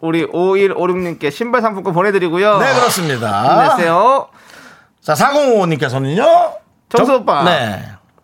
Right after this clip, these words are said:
Speaker 1: 오늘 출근했어요.
Speaker 2: 음.
Speaker 1: 근처 밥집도 문 안 열어서 점심도 못 먹었네요.
Speaker 2: 아이고.
Speaker 1: 저녁은 장어나 먹으러 가렵니다.
Speaker 2: 장어.
Speaker 1: 뭐요?
Speaker 2: 좋습니다.
Speaker 1: 부르주아입니까?
Speaker 2: 아,
Speaker 1: 오,
Speaker 2: 장어.
Speaker 1: 장어.
Speaker 2: 아니, 근데 이분 부르주아보다도
Speaker 1: 네.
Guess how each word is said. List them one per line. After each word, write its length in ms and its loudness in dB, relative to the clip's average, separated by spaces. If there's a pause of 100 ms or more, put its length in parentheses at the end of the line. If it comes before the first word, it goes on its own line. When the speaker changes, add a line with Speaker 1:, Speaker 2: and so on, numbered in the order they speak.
(120)
Speaker 1:
오늘 200 0
출근했어요. 580 -4
Speaker 2:
음. 300 -4 (300)
Speaker 1:
근처 260 -4
밥집도 440 -6
문 160 -4
안 160 -2
열어서 300 -4
점심도 380 -6
못 80 -6
먹었네요. 400 -6
Speaker 2:
아이고. 360 -4 (120)
Speaker 1:
저녁은 320 -4
장어나 360 0
먹으러 240 -2
가렵니다. 460 -10 (100)
Speaker 2:
장어. 720 -4 (260)
Speaker 1:
뭐요? 260 2
Speaker 2:
좋습니다. 160 -6
Speaker 1:
부르주아입니까? 680 -2 (100)
Speaker 2:
아, 440 -14
Speaker 1:
오, 80 -6
Speaker 2:
장어. 520 -6
Speaker 1:
장어. 920 -4
Speaker 2:
아니, 180 -4
근데 300 -2
이분 300 -2
부르주아보다도 1000 -2
Speaker 1:
네. 200 -8